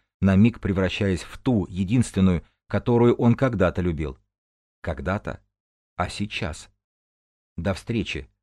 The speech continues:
сказал он, удерживая рванувшееся сердце обеими руками, переживая который раз горечь невосполнимой утраты. «Я ещё приду».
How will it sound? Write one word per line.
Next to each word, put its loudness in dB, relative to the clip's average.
сказал -6
он, 4
удерживая 2
рванувшееся 4
сердце -2
обеими 0
руками, -4
переживая 2
который 2
раз 2
горечь 0
невосполнимой 2
утраты. -8
«Я 2
ещё -2
приду». -6